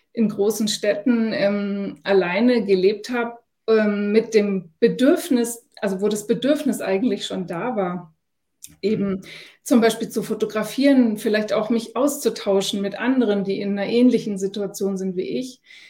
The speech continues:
Ähm, das ist übrigens auch so eine Zeit, aus der zum Beispiel der Film Lost in Translation kommt, also der ja damals wirklich so das Lebensgefühl einer ganzen Generation unglaublich gut und dicht, ähm, in einer dichten Atmosphäre auf den Punkt gebracht hat, nämlich zwar vielleicht,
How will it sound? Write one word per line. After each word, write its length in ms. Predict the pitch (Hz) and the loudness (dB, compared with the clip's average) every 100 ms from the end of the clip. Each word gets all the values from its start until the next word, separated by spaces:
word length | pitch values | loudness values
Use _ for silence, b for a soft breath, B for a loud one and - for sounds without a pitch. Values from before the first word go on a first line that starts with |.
| B | B
Ähm, 340 | - 202 190 170 | -4 0 0 -2
das 180 | 208 240 | -4 -4
ist 100 | - | -4
übrigens 300 | 220 208 208 | -2 -2 0
auch 160 | 220 | 0
so 140 | 226 214 | 0 0
eine 180 | 214 202 | 0 -4
Zeit, 360 | - 233 254 | -6 -2 -2
aus 160 | - 196 | -2 -4
der 140 | 202 | -4
zum 140 | 196 208 | -4 -8
Beispiel 200 | 202 196 | -4 -2
der 120 | 196 | -2
Film 280 | - 247 214 | 0 2 2
Lost 280 | 214 - | 0 -2
in 100 | 220 | -6
Translation 720 | 214 214 - 196 - 196 202 | -6 -6 -4 -2 -2 -4 -6
kommt, 380 | 175 175 175 170 | -10 -10 -8 -8
also 180 | - 190 | -4 -2
der 200 | 190 190 | 2 2
ja 120 | 190 | 2
damals 500 | 185 190 226 226 - | 2 0 0 -2 -4
wirklich 300 | 196 226 254 | -6 -4 -6
so 100 | 220 | -2
das 220 | 190 - | -2 0
Lebensgefühl 580 | 190 214 262 254 202 214 | 2 2 2 -2 -4 -2
einer 160 | 180 185 | -2 -2
ganzen 320 | 196 247 233 | -4 -6 -4
Generation 800 | 220 208 202 196 - 233 262 262 B B B B _ - | -2 0 -2 -4 -2 -2 0 -4 B B B B _ 2
unglaublich 560 | 269 277 240 240 - | 4 6 2 -2 -6
gut 280 | - 269 - | -2 -2 -2
und 220 | 202 202 | -4 -2
dicht, 420 | 269 285 - - - | 0 0 -2 -12 -4
ähm, 240 | 214 214 | 0 0
in 120 | 208 202 | 0 -4
einer 100 | 196 | -4
dichten 320 | 240 240 214 | -6 -6 -8
Atmosphäre 640 | - - - - 226 247 196 | -6 -6 -8 0 2 2 0
auf 80 | |
den 140 | 208 190 | -2 -6
Punkt 200 | 285 359 | -6 -4
gebracht 380 | 294 190 190 - | -6 -4 -4 -4
hat, 160 | 196 | -2
nämlich 380 | 214 214 214 220 - | 0 2 2 0 -8
zwar 440 | - - 226 226 226 B _ | -10 0 2 2 -2 B _
vielleicht, 560 | - 220 220 226 - | 0 4 4 4 -2